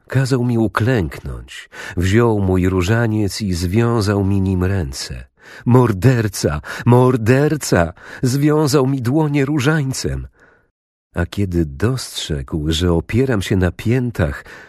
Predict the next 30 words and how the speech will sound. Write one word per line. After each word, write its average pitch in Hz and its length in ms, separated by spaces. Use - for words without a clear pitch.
zaczął 107 420
mnie 101 220
po 101 140
nich 92 300
kopać 117 560
i 92 80
bić. 73 720
Byłam 92 380
tyle 104 380
razy 82 320
bita 78 460
przez 76 220
Barbiego 85 640
pięścią 110 600
w - 60
twarz, - 560
kopana. 123 760
W - 80
którymś 156 400
momencie, 107 760
już 92 280
w 87 100
obozie, 80 680
powiedziałam 95 560
do 92 80
siebie: 101 380
„Nic 120 400
już 80 220
nie 85 180
rozumiem”. 76 720